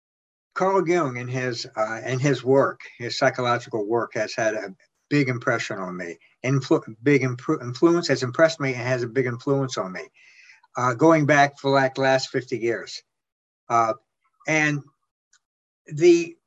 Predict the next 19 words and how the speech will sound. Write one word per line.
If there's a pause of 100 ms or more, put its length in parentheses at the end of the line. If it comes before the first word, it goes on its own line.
(280)
supermind (960)
concept, (720)
uh, (100)
is
from,
um, (320)
Sri
Aurobindo, (880)
the
great (160)
Indian
mystic, (540)
who
inv-,
a-,
as
well
as, (140)
uh,